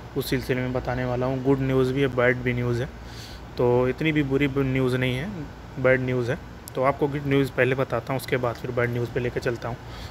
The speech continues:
तो पहले आपको मैं अपने screen पे लेके चलता हूँ, आप खुद ही देख सकते हैं। उस ले जाने से पहले आप लोगों से request है, जो लोग मेरे channel पे नए हो, channel को subscribe करें, लोगों के शेयर, साथ share भी करें। और लोगों से दरख्वास्त यह है कि अगर आपको मेरी video समझ में आए, अगर पसंद आए तो like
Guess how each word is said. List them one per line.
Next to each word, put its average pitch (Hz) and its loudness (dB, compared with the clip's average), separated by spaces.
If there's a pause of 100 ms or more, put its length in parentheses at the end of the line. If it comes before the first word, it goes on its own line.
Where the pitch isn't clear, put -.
(140)
तो 139 2
पहले 131 4
आपको 139 2
मैं 135 2
अपने 135 -2
screen 135 -2
पे 139 0
लेके 127 2
चलता 123 -2
हूँ, 131 0
आप 123 -2
खुद 127 0
ही 127 -2
देख 120 0
सकते - -8
हैं। 123 -4 (480)
उस 139 0
ले 139 6
जाने 147 4
से 151 -2
पहले 143 2
आप 135 2
लोगों 139 4
से 139 -2
request 131 -2
है, 135 0
जो 131 2
लोग 135 2
मेरे 131 0
channel 127 -2
पे 127 -2
नए 123 0
हो, 127 2
channel 123 -2
को 123 -6
subscribe 123 -4
करें, 139 0 (480)
लोगों 139 6
के 139 0
शेयर, 139 0
साथ 135 0
share 127 -2
भी 135 -4
करें। 135 -4 (100)
और 127 4
लोगों 131 0
से 147 -2 (460)
दरख्वास्त 139 2
यह 147 6
है 139 8
कि 143 -2
अगर 131 -2
आपको 127 -4
मेरी 135 -2
video 131 0 (420)
समझ 135 0
में 139 2
आए, 135 2
अगर 131 2
पसंद 135 -4
आए 135 4
तो 131 -2
like 123 2